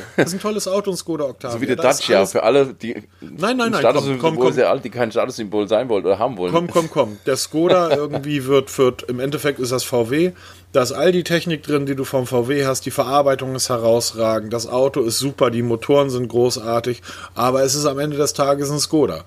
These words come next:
Speaker 1: Und ich finde, ich hab das Gefühl, so ist Apple. Du setzt dich in so einen Skoda rein, schmeißt das Navi an und sagst, „Route mich von Bayern nach Hamburg.“ Und du wirst völlig entspannt ankommen, weil die Federung klasse ist, die Sitze sind klasse, alles super. Aber das ist nicht sexy. Und so ist Apple. Die bauen technische Geräte für Menschen,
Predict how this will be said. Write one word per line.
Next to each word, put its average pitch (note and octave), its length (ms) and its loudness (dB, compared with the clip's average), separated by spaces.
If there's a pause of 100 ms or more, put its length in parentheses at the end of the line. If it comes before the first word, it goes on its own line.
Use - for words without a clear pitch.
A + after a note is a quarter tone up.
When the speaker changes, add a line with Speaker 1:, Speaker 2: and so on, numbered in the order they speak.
(380)
Speaker 1:
Und B2+ 240 2
ich A#2 140 -6
finde, C3+ 300 2
ich A#2+ 200 -6
hab C#3 120 -8
das - 160 -6
Gefühl, C#3 320 -2
so C3+ 240 0
ist D3+ 160 -2
Apple. C3 400 -8
Du B2+ 100 -4
setzt E3 260 0
dich D#3 80 0
in D3 60 0
so C#3+ 80 -2
einen C3+ 80 -2
Skoda D3 400 4
rein, D3+ 400 0
schmeißt D3 320 -2
das B2+ 140 -2
Navi C#3+ 320 0
an D3 160 -4
und C3 80 -4
sagst, C3+ 240 0 (200)
„Route E3 240 -4
mich C#3+ 160 -4
von B2+ 200 -2
Bayern C3+ 260 4
nach B2 160 -8
Hamburg.“ D#3 380 -2 (480)
Und F3+ 160 4
du D3+ 100 2
wirst D3+ 220 -2
völlig F#3+ 300 4
entspannt D3 440 -2
ankommen, B2+ 400 -2
weil C3+ 100 0
die E3 60 0
Federung B2+ 420 2
klasse A#2+ 320 0
ist, A#2 200 -4
die E3+ 80 0
Sitze D3 340 0
sind B2 220 -2
klasse, - 380 -4
alles E3+ 220 0
super. A#2+ 340 -6 (340)
Aber E3 240 -2
das D3 160 -2
ist D3 140 -4
nicht C#3 180 -4
sexy. D3 420 0
Und A2 100 -6
so F#3+ 120 6
ist - 180 0
Apple. A#2 420 -4
Die G#2+ 60 -10
bauen C#3+ 380 2
technische D3+ 500 -2
Geräte A2+ 420 2
für F#2+ 200 -4
Menschen, E3 540 -2